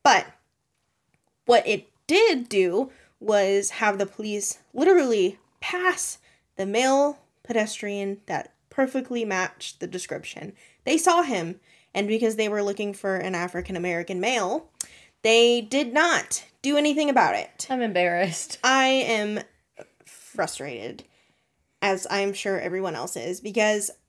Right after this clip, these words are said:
Speaker 1: seriously, they
Speaker 2: Probably was him.
Speaker 1: Oh, yeah, it matched the description, like, of what he was wearing and everything, and they,
Speaker 2: Oh.
Speaker 1: they saw him, but again,
Speaker 2: He
Speaker 1: and
Speaker 2: wasn't,
Speaker 1: I
Speaker 2: yeah.
Speaker 1: don't think that the police officer, if,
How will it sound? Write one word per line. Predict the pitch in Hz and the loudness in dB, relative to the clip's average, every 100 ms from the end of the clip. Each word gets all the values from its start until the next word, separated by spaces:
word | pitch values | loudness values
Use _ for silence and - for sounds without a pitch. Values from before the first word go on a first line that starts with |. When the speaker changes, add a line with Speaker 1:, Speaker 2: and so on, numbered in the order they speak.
| _ _ _ | _ _ _
Speaker 1:
seriously, | - - 262 262 254 240 226 226 - _ _ _ _ - | -18 -6 -2 0 2 2 2 -4 -10 _ _ _ _ -2
they | 208 196 | 2 2
Speaker 2:
Probably | 175 180 | 0 -6
was | 175 | -6
him. | 185 180 185 _ _ _ - | -8 -8 -10 _ _ _ -2
Speaker 1:
Oh, | 480 403 | 2 6
yeah, | 381 | 6
it | 311 | 6
matched | 415 440 | 4 2
the | 294 | -2
description, | 254 247 320 349 330 247 | 0 2 2 0 0 0
like, | 202 202 | 0 -2
of | 190 | -4
what | 196 214 | -2 0
he | 240 | -2
was | 214 185 | -6 -4
wearing | 190 190 175 | -2 -2 -2
and | - | -2
everything, | 240 226 - - | -2 -4 -8 -6
and | 214 | -2
they, | 214 220 | 0 0
Speaker 2:
Oh. | 180 180 185 196 214 220 | -2 -2 -4 -4 -4 0
Speaker 1:
they | 226 | 0
saw | 202 233 349 | 2 2 2
him, | 285 226 | 0 0
but | 214 - | -2 -4
again, | 185 - 277 311 262 269 _ _ _ _ - | -8 -2 0 2 0 -6 _ _ _ _ -6
Speaker 2:
He | 202 | 0
Speaker 1:
and | 226 | 0
Speaker 2:
wasn't, | - 180 175 - | 0 -6 -8 0
Speaker 1:
I | 226 | 4
Speaker 2:
yeah. | |
Speaker 1:
don't | 262 233 | 4 2
think | - 247 233 | 0 -2 0
that | 220 | 2
the | 202 | 0
police | 202 233 226 | 0 -4 0
officer, | 196 196 208 - - | -2 -2 -8 -10 0
if, | 233 226 - - | 2 2 -8 -20